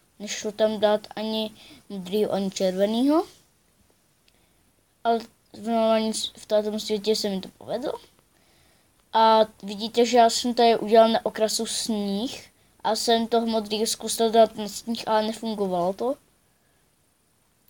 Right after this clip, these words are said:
Takže, ale my se jdem podívat. Tady, tady vám ukážu obrázky. Tady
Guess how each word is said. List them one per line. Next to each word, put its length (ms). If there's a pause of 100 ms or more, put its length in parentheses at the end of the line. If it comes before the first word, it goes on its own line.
(260)
Takže, 560 (100)
ale 360
my 160
se 240
jdem 220
podívat. 460 (1080)
Tady, 600 (760)
tady 300
vám 200
ukážu 480
obrázky. 960 (1120)
Tady 480